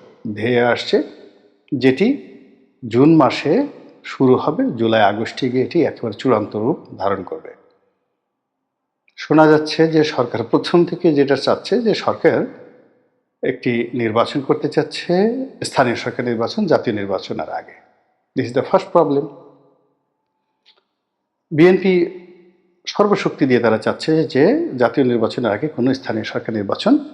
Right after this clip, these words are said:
হবে না। তো সরকার যে ব্লুপ্রিন্ট নিয়ে এগুচ্ছে, সেখানে তাদের জন্য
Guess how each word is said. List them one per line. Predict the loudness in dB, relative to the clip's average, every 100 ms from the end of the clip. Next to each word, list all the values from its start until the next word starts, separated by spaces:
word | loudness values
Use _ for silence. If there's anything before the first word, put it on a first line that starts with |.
| -8
হবে | -4 -4
না। | -6 -18 _ _ _ _ _ _ _ _ _ _ _ _ _ _ _ _ _ _
তো | 4 4 4
সরকার | -2 -2 0 2
যে | 2
ব্লুপ্রিন্ট | 4 2 4 2 2 2
নিয়ে | 0
এগুচ্ছে, | 2 0 -2 -4 -4
সেখানে | -4 -4 0 0
তাদের | 0 -2 -2
জন্য | -6 -6